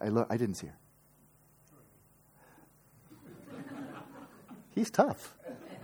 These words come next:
You mean I have to thoroughly scan the room entirely so that if she, if she were here, I would definitely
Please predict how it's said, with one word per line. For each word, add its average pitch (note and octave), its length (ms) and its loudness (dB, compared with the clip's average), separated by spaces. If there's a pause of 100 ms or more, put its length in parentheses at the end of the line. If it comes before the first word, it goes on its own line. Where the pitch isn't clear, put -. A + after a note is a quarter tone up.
(920)
You B2+ 80 4
mean D#3+ 140 8
I D#3+ 80 10
have D#3+ 200 6
to C#3+ 100 8
thoroughly F3 440 6
scan D3+ 560 4
the D3 80 6
room C#3 240 6
entirely D3+ 680 4
so B2+ 200 4
that A2 180 4
if G#2 120 -2
she, - 360 2
if A#2+ 100 4
she - 180 0
were B2 240 8
here, C#3+ 320 4
I A2 120 4
would G2+ 260 0
definitely B2+ 640 6